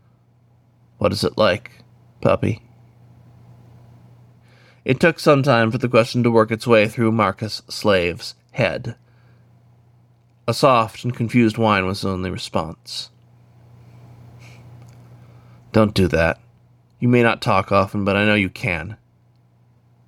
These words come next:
Tell me what it's like." A throat cleared. "You're going to have to give me more detail, Master." "What do you feel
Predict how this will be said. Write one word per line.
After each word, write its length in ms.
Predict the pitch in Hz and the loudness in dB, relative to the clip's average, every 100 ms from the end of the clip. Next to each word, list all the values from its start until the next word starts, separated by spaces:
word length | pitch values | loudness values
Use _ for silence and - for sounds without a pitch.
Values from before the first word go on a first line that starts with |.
| _ _ _ _ _ | _ _ _ _ _
Tell 220 | - 110 | 0 2
me 100 | 110 | 4
what 160 | 107 101 | 2 0
it's 180 | 98 - | -2 0
like." 500 | 87 80 - - - _ _ _ _ _ _ _ _ _ _ _ _ - | 0 0 -6 -20 -20 _ _ _ _ _ _ _ _ _ _ _ _ -4
A 80 | 104 | 0
throat 300 | 120 101 - | 2 2 2
cleared. 460 | - 90 78 - - _ _ _ _ - _ _ _ _ _ _ _ _ _ _ | 0 0 0 -4 -10 _ _ _ _ -20 _ _ _ _ _ _ _ _ _ _
"You're 140 | 107 104 | -6 -2
going 300 | 113 117 110 | 2 2 2
to 60 | |
have 360 | 110 117 104 - | 0 0 -2 -4
to 80 | 107 | -8
give 320 | 113 101 196 | -2 -2 0
me 100 | 98 | -2
more 220 | 95 95 92 | -2 -2 -2
detail, 840 | - 92 - - - - - - _ _ _ _ - | -4 -4 -4 -6 -6 -6 -10 -16 _ _ _ _ -4
Master." 600 | - - - - - - - - - - - - - - - - - - - - - - _ _ _ | -2 -2 -4 -4 -6 -8 -20 -20 -20 -20 -20 -20 -20 -20 -20 -20 -20 -20 -20 -20 -20 -20 _ _ _
"What 200 | - 113 | 0 0
do 120 | - 156 | 0 0
you 180 | 147 | 2
feel 800 | 127 - 127 123 98 92 95 - | 2 0 2 2 4 0 -2 -8